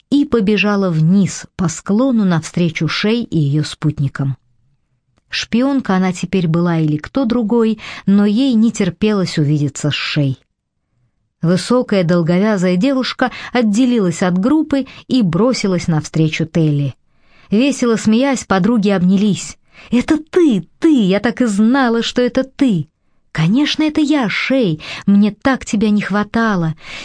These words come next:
И я не выдержала!" Тут она почти не погрешила против правды.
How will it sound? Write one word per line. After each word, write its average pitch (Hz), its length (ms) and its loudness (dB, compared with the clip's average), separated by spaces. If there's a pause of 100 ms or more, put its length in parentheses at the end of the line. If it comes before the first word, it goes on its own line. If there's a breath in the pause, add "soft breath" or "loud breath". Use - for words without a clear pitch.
(120)
И 220 80 0
я 247 340 2
не 226 240 2
выдержала!" 151 880 -2 (640)
Тут 208 180 0
она 196 220 2
почти 202 480 -2
не 214 120 2
погрешила 170 600 -2
против 165 420 -4
правды. 139 500 -2